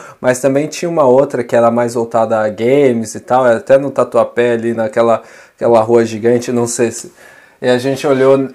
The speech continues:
elas assim e, tipo, a gente já tinha uma ideia do que a gente queria, né? Mas a gente foi,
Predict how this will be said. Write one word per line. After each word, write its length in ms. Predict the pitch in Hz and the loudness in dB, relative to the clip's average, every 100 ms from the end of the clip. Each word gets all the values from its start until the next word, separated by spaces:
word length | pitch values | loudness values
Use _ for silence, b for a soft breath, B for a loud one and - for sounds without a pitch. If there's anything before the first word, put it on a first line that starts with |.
| _ | _
elas 480 | - 120 139 135 117 | 2 4 4 2 0
assim 600 | 117 110 - 117 131 143 143 | -6 -8 -6 -4 -4 -6 -6
e, 420 | 123 127 131 127 | -8 -6 -6 -8
tipo, 540 | 127 139 - 127 113 - B B B | -10 -14 -10 -6 -6 -6 B B B
a 80 | 113 | -4
gente 180 | 123 123 | -2 0
já 120 | 135 | 0
tinha 280 | - 160 180 | 0 -2 0
uma 140 | 139 | -2
ideia 260 | 110 113 113 | 0 0 0
do 120 | 117 | -4
que 120 | 127 | -8
a 40 | 113 | -8
gente 300 | 117 107 - | -10 -12 -8
queria, 540 | 120 107 110 147 165 | -6 -4 0 4 4
né? 360 | 117 110 151 180 - B B B - | 4 2 -2 -4 -16 B B B -4
Mas 320 | 127 120 131 | -2 0 -2
a 60 | |
gente 300 | 127 131 127 | -2 -4 -4
foi, 840 | 143 - 135 143 156 160 165 147 139 | -8 0 4 6 6 4 0 -4 -8